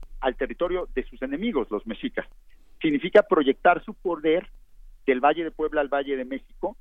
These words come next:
y significa, pues, comenzar a convertirse en el pueblo indígena más poderoso de Mesoamérica, desplazando a los mexicas.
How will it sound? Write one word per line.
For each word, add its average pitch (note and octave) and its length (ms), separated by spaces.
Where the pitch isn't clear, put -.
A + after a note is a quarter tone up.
y - 80
significa, D#3 760
pues, C3+ 240
comenzar C3+ 500
a F#3+ 60
convertirse E3 720
en C#3+ 180
el C3 100
pueblo E3+ 380
indígena D#3 440
más C#3 180
poderoso C3 420
de C3+ 60
Mesoamérica, A#2 640
desplazando C#3 640
a B2 40
los A2 160
mexicas. - 400